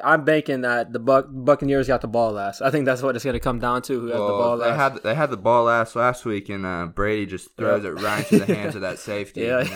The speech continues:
Speaker 2: you know?
Speaker 1: <laughs> he did have the ball,
Speaker 2: They had,
Speaker 1: ball
Speaker 2: he had
Speaker 1: last
Speaker 2: the ball
Speaker 1: last week.
Speaker 2: last. I mean, he had the
Speaker 1: And it <laughs>
Speaker 2: ball plenty of times in the second half and did absolutely nothing.
Speaker 1: Yeah,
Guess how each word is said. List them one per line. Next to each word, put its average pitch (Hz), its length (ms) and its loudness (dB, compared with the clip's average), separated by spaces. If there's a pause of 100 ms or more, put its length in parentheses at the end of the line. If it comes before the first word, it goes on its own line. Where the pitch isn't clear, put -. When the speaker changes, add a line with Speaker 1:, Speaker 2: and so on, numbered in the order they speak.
(200)
Speaker 2:
you 196 100 4
know? 175 200 -2
Speaker 1:
<laughs> 156 120 -10
he 170 100 2
did 147 220 -2
have 156 160 -4
the 147 80 -8
ball, 139 420 -2
Speaker 2:
They 104 100 -12
had, 151 180 0
Speaker 1:
ball 151 80 2
Speaker 2:
he 170 40 -4
had 160 100 2
Speaker 1:
last 170 100 0
Speaker 2:
the - 40 -6
ball 156 300 2
Speaker 1:
last 165 240 0
week. - 80 -20
Speaker 2:
last. 135 80 -10
I - 20 -10
mean, 147 120 -8
he 175 40 -6
had 185 120 -2
the 165 60 -2
Speaker 1:
And 120 100 -2
it - 20 4
<laughs> 143 40 4
Speaker 2:
ball 156 280 8 (160)
plenty 196 340 -2
of 139 80 -4
times 110 340 -6
in 107 80 -12
the 98 60 -10
second 95 320 -8
half 95 320 -8
and 95 140 -16
did 98 160 -8
absolutely 104 560 -6
nothing. 92 240 -6
Speaker 1:
Yeah, 123 220 -4